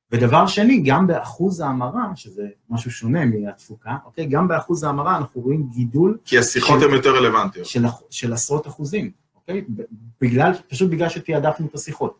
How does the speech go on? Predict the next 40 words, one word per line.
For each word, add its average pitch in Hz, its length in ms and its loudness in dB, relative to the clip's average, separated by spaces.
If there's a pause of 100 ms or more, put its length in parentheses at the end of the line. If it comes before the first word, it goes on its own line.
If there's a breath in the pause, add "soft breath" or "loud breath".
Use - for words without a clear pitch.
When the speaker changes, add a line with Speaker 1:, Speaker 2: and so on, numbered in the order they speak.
Speaker 2:
מטורף. 98 400 -4
Speaker 1:
אוקיי? 175 200 -6 (880)
Speaker 2:
טוב, 185 320 4
חברים, 135 480 4
אני 147 260 4
בהחלט, 135 500 2
אה, 120 160 2
משאיר 127 440 0
פה 127 260 2
זמן, 123 420 0
כדי 98 100 -10
שיהיה 113 180 -4
לי 110 80 0
זמן 107 280 -6
ככה 110 280 -4
לקחת 110 420 -4
את 104 80 2
דורי 113 220 4
ולעשות 101 380 0
איתו 113 180 0
איזה 104 180 2
ניסיון. 120 600 2
מי 127 80 0
שרוצה 110 440 2
גם 120 260 2
מוזמן 113 320 0
ליצור 120 260 -2
איתו 113 140 -4
קשר 113 280 0
למעלה 113 340 4
דרך 107 300 0
הקישור. 156 600 0 (460)
אני 123 140 4
בטוח 131 360 4
הולך 123 240 2
להשתמש 107 500 -2
בזה, 107 280 -2
מקווה 113 380 -2
שיהיה 127 180 4
לכם 120 320 2